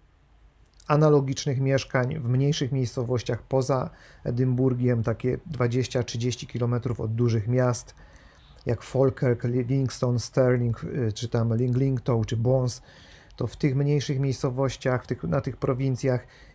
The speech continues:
jednobedroomowe mieszkanie wynajmiecie za jakieś czterysta funtów, cz-, może pięćset, dwubedroomowe od pięciuset do jakichś sześciuset, sześciuset pięćdziesięciu.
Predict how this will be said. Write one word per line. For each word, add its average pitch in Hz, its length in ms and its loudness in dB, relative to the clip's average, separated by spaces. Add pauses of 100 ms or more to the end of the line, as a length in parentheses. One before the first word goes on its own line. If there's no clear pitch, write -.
jednobedroomowe 139 880 2
mieszkanie 131 460 0
wynajmiecie 123 920 0
za 113 140 0
jakieś 110 300 -4
czterysta 143 600 0
funtów, 127 480 -4
cz-, - 100 -16 (1000)
może 135 260 0
pięćset, 135 680 2 (360)
dwubedroomowe 131 1000 0
od - 220 -2
pięciuset 135 640 0
do 127 100 0
jakichś 120 320 -2
sześciuset, 127 600 -2
sześciuset 117 520 -4
pięćdziesięciu. 117 800 0